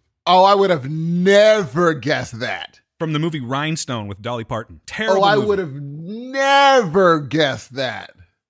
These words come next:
Speaker 2: Terrible, terrible movie.
Speaker 1: Wow.
Speaker 2: All right,
Speaker 1: Yeah,
Speaker 2: one
Speaker 1: he
Speaker 2: for me.
Speaker 1: That is definitely one for you.
Speaker 2: See, I brought
Speaker 1: I
Speaker 2: it though,
Speaker 1: would
Speaker 2: right? Like, it's, it's not
Speaker 1: never.
Speaker 2: exactly gonna be easy.
Speaker 1: No, it's not. <laughs>
Speaker 2: So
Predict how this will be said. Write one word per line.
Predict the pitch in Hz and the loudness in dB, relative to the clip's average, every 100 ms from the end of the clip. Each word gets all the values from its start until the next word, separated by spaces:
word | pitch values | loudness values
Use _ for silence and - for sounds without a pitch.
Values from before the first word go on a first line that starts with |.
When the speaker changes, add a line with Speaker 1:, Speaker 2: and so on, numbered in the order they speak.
| _ | _
Speaker 2:
Terrible, | - - 147 143 127 | -18 -10 -6 -6 -8
terrible | 117 117 98 | -10 -10 -10
movie. | 95 92 85 _ _ | -12 -16 -20 _ _
Speaker 1:
Wow. | 120 131 185 220 247 254 247 233 220 196 170 147 120 104 | -18 -4 0 2 2 0 0 0 2 2 0 -2 -6 -12
Speaker 2:
All | - | -14
right, | 127 147 202 | -8 -2 -2
Speaker 1:
Yeah, | 294 | 0
Speaker 2:
one | 185 | -4
Speaker 1:
he | |
Speaker 2:
for | 196 | -4
me. | 202 233 175 - _ _ _ _ _ | -4 -4 -6 -10 _ _ _ _ _
Speaker 1:
That | 170 220 | -2 -2
is | 196 | -2
definitely | 127 202 339 349 | -2 -2 -2 -4
one | 302 220 | -4 -6
for | - 175 | -8 -8
you. | 170 185 135 - _ _ _ - | -4 -4 -6 -12 _ _ _ -12
Speaker 2:
See, | - | -6
I | 240 | -4
brought | 285 | 0
Speaker 1:
I | 330 | 2
Speaker 2:
it | 294 | 2
though, | 392 | 2
Speaker 1:
would | - | 0
Speaker 2:
right? | 160 240 | -2 -6
Like, | 147 165 | -6 -8
it's, | 151 | -8
it's | 151 170 | -6 0
not | 214 233 | 0 0
Speaker 1:
never. | 151 | -4
Speaker 2:
exactly | - 214 202 196 | -6 -6 -8 -8
gonna | 175 165 | -10 -8
be | 160 | -10
easy. | 165 170 117 87 _ _ _ _ _ | -10 -12 -12 -16 _ _ _ _ _
Speaker 1:
No, | 151 165 214 240 226 | -8 -2 0 4 4
it's | 196 147 | 2 -2
not. | 185 190 | -2 -2
<laughs> | 679 - - 659 - 622 - 539 571 - 494 - - - - - - - - | 0 -2 0 0 0 -4 -4 -4 -4 -2 -4 -4 -6 -8 -8 -8 -8 -8 -6
Speaker 2:
So | 175 160 | -2 -2